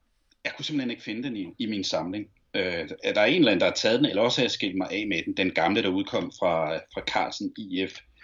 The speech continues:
i sin tid af, og det er altså Will Eisner, vi snakker om her. Den udkom så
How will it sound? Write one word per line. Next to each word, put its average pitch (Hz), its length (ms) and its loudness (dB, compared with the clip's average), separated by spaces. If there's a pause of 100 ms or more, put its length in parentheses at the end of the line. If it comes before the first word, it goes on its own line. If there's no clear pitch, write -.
(260)
i 101 40 0
sin 95 280 0
tid 90 240 2 (100)
af, 85 140 4 (600)
og - 80 -6
det 95 100 4
er 87 40 6
altså 85 280 4
Will 85 220 0 (120)
Eisner, 92 200 -2
vi 90 60 -6
snakker 87 340 0
om 90 140 -4
her. 95 180 0 (500)
Den 98 80 2 (140)
udkom 113 300 2
så 104 300 2